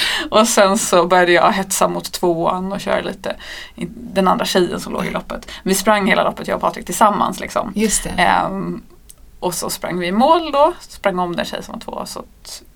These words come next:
Speaker 1: jag kom två bland tjejerna. Och sen nästa dag var det då trailloppet där vi såg som ett stort äventyr bara.
Speaker 2: Mm.
Speaker 1: Eh, och där knep vi också, eller vi, ja, jag kom etta i damklassen.
Speaker 2: Oj, oj, oj.
Speaker 1: Det var jättekul.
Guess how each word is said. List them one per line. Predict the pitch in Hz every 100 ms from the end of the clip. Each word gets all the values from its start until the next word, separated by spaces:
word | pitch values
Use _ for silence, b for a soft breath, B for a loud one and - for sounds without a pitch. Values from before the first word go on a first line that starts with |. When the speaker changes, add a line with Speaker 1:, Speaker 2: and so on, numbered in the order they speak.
| -
Speaker 1:
jag | 180 170
kom | - -
två | - -
bland | -
tjejerna. | - - - - - - - B B B B -
Och | 196
sen | 202 190
nästa | 190 - -
dag | 202 175
var | 170
det | 160
då | 165
trailloppet | 185 170 196 202 151
där | -
vi | 151 165
såg | 170 160
som | - -
ett | -
stort | - 170
äventyr | 160 139 185 185
bara. | 165 90 - B
Speaker 2:
Mm. | 190 170 160 180
Speaker 1:
Eh, | 185 175 - -
och | 170 170
där | 180 190 - - - -
knep | - 190 185
vi | 180
också, | 175 - - 180 - -
eller | 185 185
vi, | 185 185
ja, | - 185 180
jag | 190 190 190
kom | - 196
etta | 185 - -
i | 180
damklassen. | 180 185 190 - - 226 - - - b b b
Speaker 2:
Oj, | 233 214 156 147 151
oj, | 160 220
oj. | 285 - - - -
Speaker 1:
Det | 269
var | 285
jättekul. | 233 277 -